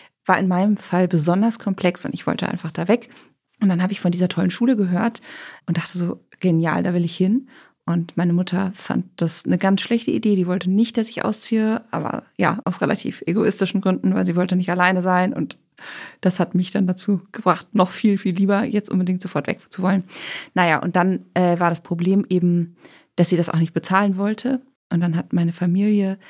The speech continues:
zusammengelegt und hat das mir ermöglicht. Und gleichzeitig hat das Internat mir ein Teilstipendium gegeben. Und dann war eben das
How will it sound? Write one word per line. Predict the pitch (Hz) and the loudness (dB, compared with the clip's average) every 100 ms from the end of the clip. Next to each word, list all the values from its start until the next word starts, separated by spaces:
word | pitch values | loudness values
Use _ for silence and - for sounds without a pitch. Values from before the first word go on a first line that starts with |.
| - - _ | -20 -20 _
zusammengelegt | - 170 190 226 185 185 214 220 - | -2 2 4 2 2 -2 -4 -6 -8
und | 190 180 | -4 -4
hat | - - 180 | -6 -8 -8
das | - - - | -8 -12 -8
mir | 175 180 | -2 0
ermöglicht. | 170 165 208 208 240 262 - | 2 2 0 0 -2 -2 -4
Und | - 180 - | -2 -2 0
gleichzeitig | - 156 175 170 | -4 -2 -4 -6
hat | - | -6
das | |
Internat | - 165 175 170 | -4 -2 0 -2
mir | 180 | -2
ein | 180 | -2
Teilstipendium | - 269 - 233 233 220 220 | 0 0 0 0 2 2 2
gegeben. | 214 208 202 196 | 0 0 0 2
Und | 180 | 2
dann | 180 | 2
war | 180 | 2
eben | - | 0
das | 175 170 | -2 -2